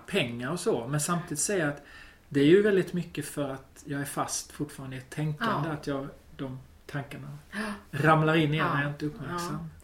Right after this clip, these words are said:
Speaker 2: Ja.
Speaker 1: Men
Speaker 2: Och sen också det här just att inte fastna i uppgivenheten på något sätt. Utan att kunna. Och då, då måste man ju ha det där.
Speaker 1: Ja.
Speaker 2: Då måste man ju ha firandet också. Då kan man
Speaker 1: Mm.
Speaker 2: inte bara ha den andra sidan och inte bara se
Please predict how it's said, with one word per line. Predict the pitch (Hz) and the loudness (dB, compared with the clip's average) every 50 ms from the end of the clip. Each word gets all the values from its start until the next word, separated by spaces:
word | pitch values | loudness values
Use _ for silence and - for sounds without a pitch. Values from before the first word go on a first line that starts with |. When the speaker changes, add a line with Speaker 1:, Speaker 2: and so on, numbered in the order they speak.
| - | -10
Speaker 2:
Ja. | - 147 | -6 -4
Speaker 1:
Men | 147 147 147 143 | -4 -2 -4 -4
Speaker 2:
Och | 151 - | -4 -2
sen | 214 220 | -2 -2
också | 226 214 - - 175 | -2 -2 -4 -4 -4
det | 180 180 180 | -4 -4 -4
här | 170 170 | -4 -4
just | 175 160 - - 143 | -4 -6 -6 -8 -10
att | 143 - | -8 -8
inte | 175 165 - | -8 -8 -8
fastna | - - - - - - - 123 117 175 | -10 -12 -12 -10 -10 -10 -10 -8 -6 -4
i | 180 156 - | -4 -2 -2
uppgivenheten | 208 202 - - 147 143 143 143 147 143 165 208 262 269 - - 208 202 | -4 -6 -6 -4 -4 -4 -2 -2 -4 -2 -2 -2 -2 -2 -2 -4 -4 -4
på | 196 175 | -4 -6
något | 165 175 | -6 -8
sätt. | - 160 151 - - 180 | -8 -10 -12 -12 -12 -12
Utan | 175 - 175 175 | -12 -10 -10 -10
att | 175 - - | -10 -10 -6
kunna. | - 214 202 196 165 151 170 202 240 262 - - - - - - - - - - - - - | -4 -2 -2 -2 -4 -4 -4 -4 -4 -4 -6 -8 -14 -20 -20 -20 -20 -20 -20 -20 -16 -8 -4
Och | 214 | -2
då, | 220 214 | 0 0
då | 226 240 247 | 2 4 4
måste | 254 277 269 - - 196 | 4 4 4 2 0 0
man | 220 262 294 | 2 2 2
ju | 302 | 2
ha | 269 233 - - | 2 2 0 2
det | 175 175 | 0 0
där. | 170 - 160 | 2 4 4
Speaker 1:
Ja. | 143 | 4
Speaker 2:
Då | - | 4
måste | 226 262 269 - - - | 4 4 2 2 0 0
man | 208 269 330 | 2 2 2
ju | 311 | 2
ha | 240 151 143 | 0 0 -2
firandet | - - 220 202 165 147 147 156 156 165 - | 0 2 2 2 2 2 0 -4 -6 -6 -8
också. | 202 208 - - - - - 254 247 | -10 -12 -10 -10 -8 -6 -4 -2 -2
Då | 220 | -4
kan | 202 - 214 214 | -4 -6 -2 2
man | 170 156 | 4 6
Speaker 1:
Mm. | 151 147 | 6 6
Speaker 2:
inte | 147 180 | 4 2
bara | 185 202 226 226 208 208 233 | 0 0 0 0 0 -2 -2
ha | 269 277 - - 151 156 - - - - - - - - - | 0 0 0 -2 -4 -6 -8 -12 -18 -20 -20 -20 -20 -16 -12
den | 196 190 | -10 -8
andra | 180 170 165 165 160 | -8 -8 -8 -8 -10
sidan | 151 - 185 185 160 160 | -8 -10 -10 -8 -8 -8
och | 175 | -8
inte | 180 170 175 | -8 -6 -6
bara | 185 190 185 190 202 | -6 -6 -6 -6 -8
se | 202 - 240 165 151 - | -6 -4 -4 -4 -4 -6